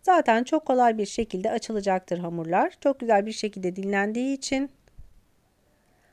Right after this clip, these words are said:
arada sıvı yağdan da yardım alarak hamurunuzu açabilirsiniz.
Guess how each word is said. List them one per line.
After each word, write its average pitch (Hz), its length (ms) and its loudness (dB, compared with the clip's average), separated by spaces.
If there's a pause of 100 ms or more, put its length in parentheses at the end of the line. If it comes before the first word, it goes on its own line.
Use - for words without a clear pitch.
(140)
arada 262 440 6
sıvı 269 320 -2
yağdan 196 440 2
da 180 60 2
yardım 208 440 0
alarak 208 460 0
hamurunuzu 196 540 -2
açabilirsiniz. 196 1200 -4